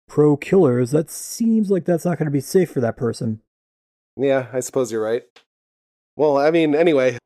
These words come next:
Speaker 2: I enjoyed this book a lot. I, I don't really have many notes about it. I, I just liked it. It's a lot of, like, action and murdering people and stuff like that.
Speaker 1: Yeah,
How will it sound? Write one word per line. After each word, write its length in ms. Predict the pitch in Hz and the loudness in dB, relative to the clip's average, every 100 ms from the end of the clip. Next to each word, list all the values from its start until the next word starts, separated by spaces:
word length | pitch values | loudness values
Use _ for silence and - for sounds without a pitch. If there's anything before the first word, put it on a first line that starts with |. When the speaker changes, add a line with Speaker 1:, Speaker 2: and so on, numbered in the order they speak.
| - | -6
Speaker 2:
I 100 | 135 | 0
enjoyed 320 | 165 156 165 | 2 2 2
this 120 | 135 - | 0 0
book 180 | 156 139 | 0 2
a 60 | |
lot. 380 | 113 117 135 - | 0 0 -2 -2
I, 200 | 135 135 | -2 0
I 80 | 127 | 4
don't 100 | 160 | 4
really 160 | 160 156 | 6 4
have 220 | 139 127 | 4 0
many 200 | 135 131 | 0 0
notes 240 | 120 135 - | 0 0 0
about 240 | 123 120 | -2 2
it. 340 | 127 120 135 | 2 0 -2
I, 40 | 139 | -2
I 40 | |
just 200 | 143 143 | 0 0
liked 240 | 117 135 135 | 0 -2 0
it. 140 | 127 | 0
It's 140 | 131 131 | 0 0
a 20 | |
lot 160 | 131 127 | -2 0
of, 80 | |
like, 160 | 127 120 | -2 -2
action 480 | 113 120 - 135 131 | -4 -6 -4 -2 -2
and 200 | 120 117 - | -4 -8 -6
murdering 400 | 120 113 127 131 | -4 -2 0 -2
people 340 | 127 127 131 127 | -4 -2 0 0
and 100 | 123 | -2
stuff 240 | 135 123 | -4 -2
like 160 | 131 127 | -2 -2
that. 360 | 131 131 - _ _ _ _ _ | -2 -2 -6 _ _ _ _ _
Speaker 1:
Yeah, 440 | 139 151 110 151 | 0 0 0 -4